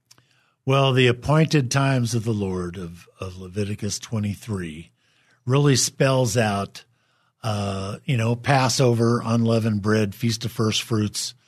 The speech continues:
what we call Pentecost or Shavuot, the Feast of Weeks.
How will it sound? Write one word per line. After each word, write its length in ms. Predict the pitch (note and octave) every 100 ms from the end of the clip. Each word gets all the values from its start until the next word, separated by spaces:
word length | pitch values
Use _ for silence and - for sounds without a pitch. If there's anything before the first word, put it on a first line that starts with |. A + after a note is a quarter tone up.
| _ _ _
what 160 | B2+ A2+
we 140 | B2 A#2
call 220 | A#2+ G#2+
Pentecost 760 | - C3 A#2+ A#2+ A2+ A2 G#2 G2+
or 40 |
Shavuot, 800 | - C3 A2 G#2 G#2 G2 A2 A2
the 80 | G2+
Feast 300 | - G#2+ B2
of 100 | G#2
Weeks. 400 | G#2 G2+ -